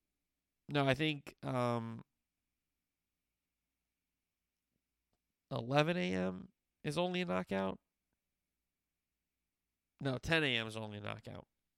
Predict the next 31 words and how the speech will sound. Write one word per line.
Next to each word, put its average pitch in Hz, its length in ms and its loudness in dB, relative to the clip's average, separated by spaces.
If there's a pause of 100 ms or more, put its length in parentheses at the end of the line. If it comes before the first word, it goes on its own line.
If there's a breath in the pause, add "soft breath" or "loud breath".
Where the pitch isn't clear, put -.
(220)
Ten 143 160 0
and 127 120 -4
two, 127 180 0
I 117 60 0
think, 113 160 -8
are 113 60 -4
the 110 120 -6
only 110 220 -6
knockouts. 107 540 -10 (960)
And 127 100 -2
then 120 100 0
five 120 340 0
and 113 120 -2
eight 117 280 2 (520 loud breath)
are 110 500 2 (920)
only 117 200 -2
groups. - 440 -12 (1000)
Pretty 120 220 0
sure. - 160 -10 (120)
Don't 123 160 2
hold 113 200 0
me - 100 -14 (180)
to - 60 -8
that. - 180 -10 (640 soft breath)
But 120 280 0 (340)
East 151 300 -2
Coast 135 340 0
time, 123 280 2
Eastern 127 500 -4
Standard 120 340 0
Time, 113 360 -2